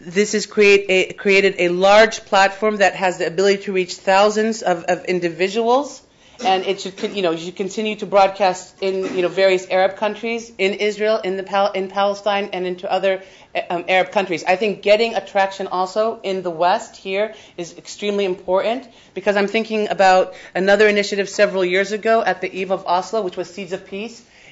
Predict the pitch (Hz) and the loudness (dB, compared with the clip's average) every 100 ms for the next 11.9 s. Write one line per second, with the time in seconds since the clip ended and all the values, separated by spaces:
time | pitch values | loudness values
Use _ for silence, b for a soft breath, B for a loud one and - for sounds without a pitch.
0 | _ 170 196 220 - 196 185 185 185 196 | _ 2 2 2 -6 -8 -4 -2 -2 -2
1 | 190 175 180 202 208 185 - 180 180 190 | -2 0 2 4 4 2 -4 -2 0 -2
2 | 175 190 190 165 190 196 185 175 170 170 | -4 -6 -6 -6 -2 0 0 0 0 -2
3 | 160 - 208 - 196 - _ b b b | -4 -4 -4 -4 -6 -6 _ b b b
4 | _ _ - 175 180 220 220 220 226 220 | _ _ -20 -6 4 4 4 0 -2 -2
5 | 208 - 202 - - 190 170 156 165 - | -8 -8 -10 -12 -6 0 0 -2 -8 -10
6 | 180 208 165 139 160 170 160 160 131 175 | -2 -2 -2 -6 -4 -2 0 -2 -2 -2
7 | 175 175 208 220 - 214 196 180 - 202 | -2 2 2 2 -2 -2 -2 -4 -4 -4
8 | 175 170 175 185 214 240 B B B 165 | -4 -6 -2 0 0 -4 B B B -4
9 | 180 220 214 190 196 196 190 - 196 196 | 0 2 2 2 -2 -2 -4 -4 -2 -2
10 | 190 175 - 202 214 190 - - 175 180 | 0 -2 0 -2 2 2 0 -2 -2 0
11 | 185 185 170 170 - 190 208 247 | -2 -2 -6 -6 -8 -4 -2 -2